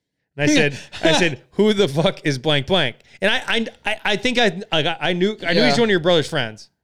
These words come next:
Speaker 2: Yeah.
Speaker 1: Bailey's, right? No, Trent's.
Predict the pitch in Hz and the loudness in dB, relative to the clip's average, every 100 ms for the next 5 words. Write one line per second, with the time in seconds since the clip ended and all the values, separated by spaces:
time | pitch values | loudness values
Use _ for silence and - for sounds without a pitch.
0 | _ - 123 - _ _ _ _ _ _ | _ -18 -18 -18 _ _ _ _ _ _
1 | - 180 160 117 107 117 120 - - _ | -2 0 2 0 -4 -6 -6 -10 -20 _
2 | _ 156 143 107 - _ - 135 - - | _ 0 0 -2 -10 _ -6 -6 -6 -20